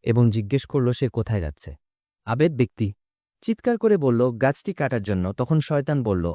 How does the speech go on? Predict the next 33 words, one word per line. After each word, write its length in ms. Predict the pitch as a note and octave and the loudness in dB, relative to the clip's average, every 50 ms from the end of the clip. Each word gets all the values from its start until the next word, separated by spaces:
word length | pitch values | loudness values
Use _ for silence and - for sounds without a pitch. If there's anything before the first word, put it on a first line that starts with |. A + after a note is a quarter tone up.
| - | -2
"আমি 200 | - A#2+ C#3+ D#3+ | 0 2 2 2
তোমাকে 300 | D#3+ - F#3 F#3 F3+ - | 2 2 2 2 2 2
তা 120 | E3+ F3 D#3 | 0 0 0
করতে 260 | - C#3+ - - A#2 | 0 0 0 2 2
দেব 200 | G2 G2+ F2+ F#2 | 2 2 2 2
না।" 180 | F2+ E2 D#2 D#2+ | 2 2 0 0
দুজনের 380 | F#2 A2+ B2 B2 D3 D#3+ E3 | 0 0 2 2 2 2 2
মধ্যে 320 | E3 D#3+ D3+ C3+ C#3 D#3+ D3+ | 2 2 2 2 2 0 2
আবার 280 | - A2 G#2 A#2 A#2+ A2+ | 2 2 4 4 4 6
লড়াই 280 | G#2+ G#2 A2 B2 C3+ | 6 6 6 6 6
হল, 220 | C3 C#3+ C#3 C3 B2 | 6 6 4 4 4
কিন্তু 280 | - C#3+ C3 B2 C3+ | 4 2 2 2 2
এইবার 300 | - B2 B2+ B2+ C3 C#3 | 4 6 6 8 6 6
শয়তান 380 | C3+ - D3+ C3+ C3+ - C3+ C3+ | 4 4 0 -2 0 0 -2 -2
প্রাধান্য 380 | - - G2 F#2+ A#2 B2 B2+ | -2 -2 -2 0 0 0 0
বিস্তার 380 | B2 G#2 G#2 F#2 - - A2 G#2 | 0 0 -2 -4 -4 -4 -4 -4
করল 300 | - A2 G#2 G2 F#2+ G2 - - | -2 -2 0 0 -2 -4 -4 -2
এবং 240 | - A#2 A#2+ B2+ C3 | 0 0 2 0 2
আবেদকে 400 | - A2 A2+ C3 C#3+ C#3 - D#3+ | 0 2 2 2 2 2 0 -2
পরাজিত 420 | D3 - G#2 E2+ E2 E2+ F#2 F2+ G2+ | 0 0 0 0 2 0 -2 -2 -4
করল। 300 | - - C2+ B1+ - - - _ _ _ _ _ _ _ _ _ | -4 -6 -8 -10 -10 -14 -16 _ _ _ _ _ _ _ _ _
আবেদ 320 | - A2+ B2+ C3+ F#3+ G#3 | 0 2 4 6 4 4
তার 140 | - G#3 F#3+ | 6 2 4
পরাজয়ে 440 | F3 D3+ C#3+ C#3+ C#3+ C3+ C#3+ C#3 C3+ | 4 6 6 6 6 6 4 2 2
বিস্মিত 380 | A#2 A#2 G#2+ - E3 D#3 - C#3+ | 2 0 0 0 -2 -2 -2 -2
হলেন 360 | A#2 A#2 G2 F2+ F2 G2+ A#2+ - | 0 0 0 0 0 -2 -2 -2
এবং 240 | C3+ C3 C#3+ D3 | -2 0 0 0
শয়তানকে 540 | C3+ - - D3+ D3+ D3+ E3 E3 D#3 - C#3+ | 0 0 0 0 0 2 0 0 2 2 0
বিজয়ী 340 | A#2 A2 G#2+ G2 A#2 A#2 B2 | 2 2 2 4 4 4 4
হবার 300 | A#2 A2+ G#2+ A2 A2+ A2 | 4 4 4 2 2 2
কারণ 280 | - A2+ G#2 A2 A2 G#2+ | 2 2 2 4 4 4
জিজ্ঞেস 340 | G2+ G2+ E2 D#2+ G#2 F#2+ | 2 0 0 0 -2 -2
করলেন। 420 | - - F#2 D2 D2 C#2+ C2 A#1+ | 0 -4 -4 -4 -4 -8 -10 -12